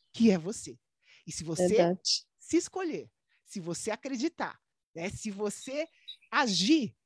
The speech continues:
Speaker 1: agir na ação. Não adianta só ficar no pensamento. "Ai, não, mas eu me escolho, Vanessa. Eu como, eu como orgânico." Putz, para tudo. <laughs> Para tudo, para
Speaker 2: Uhum.
Speaker 1: tudo,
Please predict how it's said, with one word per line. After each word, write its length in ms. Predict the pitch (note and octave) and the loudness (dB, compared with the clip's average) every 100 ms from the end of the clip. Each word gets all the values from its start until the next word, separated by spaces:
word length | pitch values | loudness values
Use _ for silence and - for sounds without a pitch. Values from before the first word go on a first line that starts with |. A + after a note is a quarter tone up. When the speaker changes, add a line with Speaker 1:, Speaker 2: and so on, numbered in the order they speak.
| _ _ _ _ _ _ | _ _ _ _ _ _
Speaker 1:
agir 540 | - F4 G#3 D#4 E4 B2 _ | 0 2 4 4 2 -2 _
na 120 | A#3+ G#4 | -2 -2
ação. 300 | - E4+ C4 | -2 -4 -2
Não 80 | |
adianta 360 | A3+ E4+ A#4 G#4+ | -2 -4 -6 -8
só 200 | - D#4+ | -6 -6
ficar 360 | - C#4 D4 D4 | -6 -4 -2 0
no 120 | C#4 | 0
pensamento. 1200 | C#4+ C#4 - A#3 A3 A#3 C#4 C#4+ C4+ - A#3 G#3+ - - | -4 -8 -6 -6 -4 -4 -2 0 0 -2 -4 -4 -8 -6
"Ai, 120 | - A#4 | 0 2
não, 160 | F#4 | 4
mas 140 | E4 C#4+ | 6 8
eu 80 | F4+ | 10
me 80 | |
escolho, 640 | G#4+ - - C#4 F4 D4 A#3+ | 10 6 0 2 2 2 2
Vanessa. 600 | A3+ G#3+ G#3 F#3 - D#3+ - - A3 | 4 8 8 6 2 -4 -6 -2 8
Eu 160 | C#4 | 8
como, 400 | - E4 F4 F#4+ - | 8 6 8 6 8
eu 140 | C#4+ | 6
como 280 | D#4+ E4 F4+ | 10 10 10
orgânico." 720 | D#4+ G#3 C4 B3 F#3 - C#3+ - | 8 10 10 10 6 -4 -8 -4
Putz, 320 | F#3 - - - | -4 -4 -12 -4
para 220 | F#3+ E3+ | -2 -2
tudo. 240 | D3+ C3 - _ F3 | -4 -8 -12 _ -2
<laughs> 800 | C#3+ - E4 - F#4 - C#4 - | -2 6 8 8 6 2 0 6
Para 260 | D#4 E4 | 10 10
tudo, 340 | D4+ F#4 D4+ D4+ - A4+ - C#5+ - | 8 8 10 10 12 10 10 -4 0
para 260 | E4 - C3+ | 4 8 8
Speaker 2:
Uhum. 60 | |
Speaker 1:
tudo, 340 | C#3+ D#3 D#4 | 8 8 6